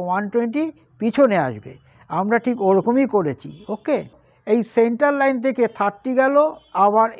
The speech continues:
এই পয়েন্ট থেকে, এই সেন্টার লাইন থেকে আমরা ওয়ান টোয়েন্টি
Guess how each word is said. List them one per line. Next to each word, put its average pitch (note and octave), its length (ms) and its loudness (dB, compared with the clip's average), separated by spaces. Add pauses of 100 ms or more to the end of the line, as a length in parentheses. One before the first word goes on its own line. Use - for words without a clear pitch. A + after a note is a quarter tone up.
(120)
এই C4 100 4 (180)
পয়েন্ট A#3+ 280 2 (120)
থেকে, A3+ 240 4 (500)
এই C#4+ 80 4 (100)
সেন্টার B3 360 0
লাইন A3 220 2
থেকে A#3+ 200 -2 (500)
আমরা A3+ 220 2 (500)
ওয়ান A#3 280 6 (160)
টোয়েন্টি A3+ 480 4